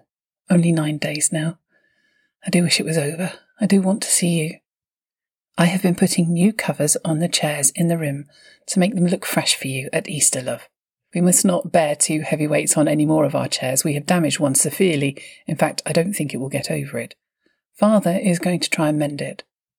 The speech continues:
Father has not been so well this last week, and Morris has been very poorly. He has had a sore throat and a bad cough and cold.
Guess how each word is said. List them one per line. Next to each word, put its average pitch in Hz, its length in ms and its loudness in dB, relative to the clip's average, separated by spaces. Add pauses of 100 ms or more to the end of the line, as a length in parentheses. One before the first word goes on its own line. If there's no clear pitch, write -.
(400)
Father 208 280 4
has 196 160 2
not 196 140 4
been 180 140 4
so 185 180 4
well 185 220 4
this 156 240 -8
last 143 240 -2
week, 151 320 -8 (360)
and 165 140 2
Morris 170 380 4
has - 160 -6
been 165 180 -2
very 160 300 0
poorly. 147 480 -4 (320)
He 196 100 0
has 170 100 2
had 180 140 2
a 190 40 0
sore 180 320 2
throat 175 480 -2 (100)
and 156 100 -2
a 151 60 -8
bad 156 400 -4
cough - 240 -6
and 131 120 -6
cold. 135 400 -6